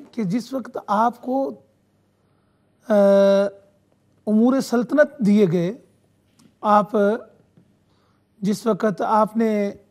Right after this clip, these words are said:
हुकूमत संभाली, अ, उलमा ने लिखा है कि आपके वालिद माजिद सुल्तान इब्राहीम रहमतुल्लाह ताला अलैह का इंतकाल जब हुआ, आपकी उम्र पन्द्रह साल थी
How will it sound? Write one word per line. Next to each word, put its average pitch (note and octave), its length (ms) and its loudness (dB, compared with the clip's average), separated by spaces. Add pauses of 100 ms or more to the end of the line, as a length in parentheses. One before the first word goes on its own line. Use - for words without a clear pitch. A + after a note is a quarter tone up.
(100)
हुकूमत A#3+ 440 0
संभाली, G#3+ 480 0 (1900)
अ, - 340 -10 (240)
उलमा B3 280 0
ने C#4 80 2
लिखा C#4 280 -2
है A#3+ 300 8
कि B3+ 240 -2 (160)
आपके A#3+ 360 2
वालिद A3 400 4
माजिद F#3 360 -2 (540)
सुल्तान A#3 600 0
इब्राहीम G3+ 600 0 (600)
रहमतुल्लाह A#3 760 0
ताला G#3+ 240 2
अलैह G#3 240 2
का G#3+ 160 0
इंतकाल G#3+ 520 0
जब F#3 160 -2
हुआ, G3+ 260 0
आपकी B3 420 -2
उम्र C#4+ 180 2
पन्द्रह D4+ 380 2
साल G3+ 260 -6
थी D#3+ 180 -10